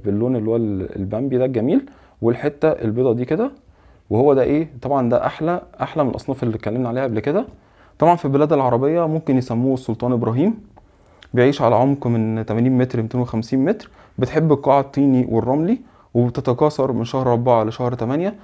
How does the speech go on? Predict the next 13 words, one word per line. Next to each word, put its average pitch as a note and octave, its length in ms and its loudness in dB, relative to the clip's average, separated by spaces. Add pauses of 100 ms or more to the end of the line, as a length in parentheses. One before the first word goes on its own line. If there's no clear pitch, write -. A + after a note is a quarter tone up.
(220)
أقصى F3 240 0
طول D#3+ 400 4
مسجل B2 460 0
ليها A#2 300 0
تلاتين A2 340 -2
سنتي، C#3+ 340 -4
متوسط B2 460 -2
الطول C3+ 380 0 (220)
عشرين B2+ 340 -2
سنتي، D#3+ 380 -2 (260)
وأقصى B2+ 300 0
وزن C3+ 260 -2
مسجل C#3 480 -2